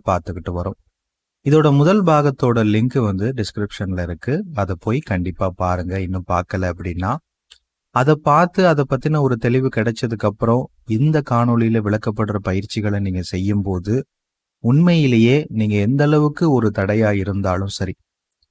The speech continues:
இது வரைக்கும் உங்க கடந்த காலம் என்ன மாதிரியான சில அவநம்பிக்கைகளை உருவாக்கி, அதாவது உங்க ஆசைகளை நீங்க அடையிறதுக்கு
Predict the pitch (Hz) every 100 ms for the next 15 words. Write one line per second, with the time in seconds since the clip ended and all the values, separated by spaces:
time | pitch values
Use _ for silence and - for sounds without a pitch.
0 | _ _ - 117 117 117 135 120 110 107
1 | 113 117 113 110 110 101 110 113 110 110
2 | 110 110 107 110 - 104 98 92 110 110
3 | 104 104 113 107 104 101 98 101 104 95
4 | - 107 127 - _ 104 101 104 123 120
5 | 104 101 135 - 147 135 120 110 104 95
6 | 104 117 110 107